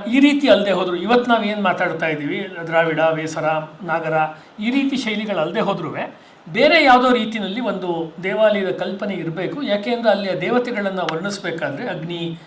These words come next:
ಯಮ, ಇಂದ್ರ ಇತ್ಯಾದಿ ದೇವತೆಗಳನ್ನು ಅಥವಾ ಸರಸ್ವತಿ ಬೇರೆ ಬೇರೆ ದೇವಿಯರನ್ನು ತುಂಬ ಒಂದು ಮೂರ್ತವಾಗುವ, ಕಣ್ಣಿಗೆ ಕಟ್ಟುವ, ತೀರಾ ಎಲ್ಲ ಅಂಗ ಶಾರೀರಿಕವಾದ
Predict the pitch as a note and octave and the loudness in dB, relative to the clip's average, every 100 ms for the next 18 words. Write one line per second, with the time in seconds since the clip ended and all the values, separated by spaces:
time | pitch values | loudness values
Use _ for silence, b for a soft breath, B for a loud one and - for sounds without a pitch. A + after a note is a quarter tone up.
0 | B D#3+ D#3+ D#3+ D3+ D3+ D#3 D3+ D#3 B | B -6 -2 -2 -2 -2 0 0 0 B
1 | B - F3 A#3 A3 D#3+ E3 G3+ - D#3+ | B -16 -6 -2 0 -2 -2 -2 -2 -4
2 | C3+ - A#3 G3+ E3+ F3 E3+ - - D#3+ | -4 -4 -4 -4 -4 -4 -6 -8 -8 -6
3 | D#3+ F3+ F3+ F3+ D3 D#3 E3+ D#3 C3 G#2+ | -4 -6 -4 -6 -4 -4 -2 -2 -4 -6
4 | F3 D#4+ B B B - C4+ D4 C4 A#3+ | -10 -12 B B B -10 -2 4 6 4
5 | G#3 F#3+ C#4+ C#4 C4+ G#3+ F3+ E3 G#3 - | 0 2 2 4 4 6 4 2 -2 -4
6 | - A3+ A#3+ A3+ G#3 G#3 - G#3 F#3 - | -6 -2 0 0 -4 -6 -4 0 0 0
7 | - - - - - - - C4+ F4+ A3 | -8 -14 -14 -20 -20 -16 -2 2 4 2
8 | G3 B3 C#4 D4 C#4+ G3 G#3+ A#3 A3 F#3+ | 4 6 8 6 4 -2 6 10 10 8
9 | F3 G3 A#3 A#3+ - A3+ A3+ | 4 2 2 0 2 2 2